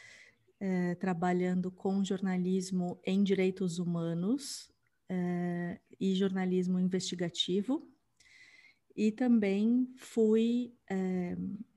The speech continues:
me aprofundando nas questões de gênero e no jornalismo feminista,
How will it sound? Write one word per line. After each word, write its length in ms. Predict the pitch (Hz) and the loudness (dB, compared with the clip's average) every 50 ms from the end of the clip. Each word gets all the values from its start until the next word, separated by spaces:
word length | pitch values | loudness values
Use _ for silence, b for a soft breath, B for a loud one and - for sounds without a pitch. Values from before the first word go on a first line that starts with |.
| _ _ _ _ - | _ _ _ _ 0
me 80 | 208 196 | 0 0
aprofundando 1080 | 196 - 214 208 - - 220 214 202 190 180 180 185 190 202 208 196 214 220 220 - - - _ B B B B B B B B B B B B B _ | 2 2 0 0 0 0 0 0 2 2 2 2 2 2 0 2 2 0 0 -2 -4 -10 -20 _ B B B B B B B B B B B B B _
nas 220 | - 196 190 185 - | -4 -2 -2 -2 -2
questões 420 | - 208 190 - - 196 190 185 | -4 -6 -6 -4 -4 -2 0 0
de 80 | 180 190 | 0 0
gênero 680 | 180 175 190 185 180 185 196 208 220 254 277 302 302 - _ _ _ _ _ _ - - - - | -2 0 0 0 2 2 2 0 0 0 0 -4 -6 -10 _ _ _ _ _ _ -20 -20 -8 -4
e 60 | 190 | -2
no 120 | 185 185 | 0 0
jornalismo 680 | 180 175 185 180 190 185 180 175 170 185 175 165 - 180 | 0 0 -2 -4 -2 -2 -2 -2 -2 -2 -4 -2 -4 -4
feminista, 880 | 175 - - 185 185 185 180 180 175 180 190 185 - - - 254 302 302 | -4 -4 -4 -2 -2 0 0 0 -2 -2 -4 -6 -6 -4 -4 -4 -4 -4